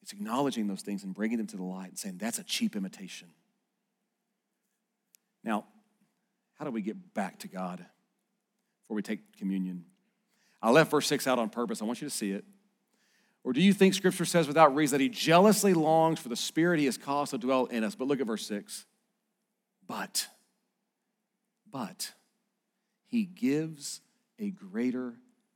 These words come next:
grace." He gives us more grace. Isn't that beautiful? The broken adulteresses who so often run, and then James goes, "But he gives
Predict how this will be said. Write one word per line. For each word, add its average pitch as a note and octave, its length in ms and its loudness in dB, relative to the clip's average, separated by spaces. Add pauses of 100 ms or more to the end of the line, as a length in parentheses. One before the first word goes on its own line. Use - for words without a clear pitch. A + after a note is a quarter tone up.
(320)
grace." F#2+ 460 -10
He G#2 100 -12
gives C3 420 -6
us C3+ 280 -12 (420)
more A2 460 -8 (680)
grace. E2 500 -16 (680)
Isn't D3+ 80 -14
that B2+ 180 -6
beautiful? G#2 520 -16 (1700)
The C3 80 -4
broken E3+ 720 6 (340)
adulteresses F3 760 6
who D3+ 60 0
so A3 300 12
often F#3+ 380 12
run, D#3+ 340 6
and D3 100 2
then C#3+ 120 2
James D#3 200 4
goes, C3 200 0
"But C#3+ 100 -8
he C#3+ 80 -4
gives D#3 360 0